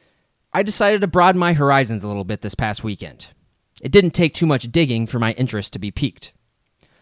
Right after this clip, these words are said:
O U opened their nineteen eighty-five national championship season on September twenty-eighth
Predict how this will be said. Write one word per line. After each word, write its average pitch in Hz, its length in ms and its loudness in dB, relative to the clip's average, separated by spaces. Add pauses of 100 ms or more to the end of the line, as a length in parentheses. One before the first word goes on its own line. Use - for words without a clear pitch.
(500)
O 175 100 8
U 226 260 4
opened 156 340 2
their 120 220 0
nineteen 143 600 -2
eighty-five 107 680 -2
national 120 400 -4
championship 113 580 -6
season 101 440 -6
on 117 180 -8
September 170 480 -4
twenty-eighth 143 640 -4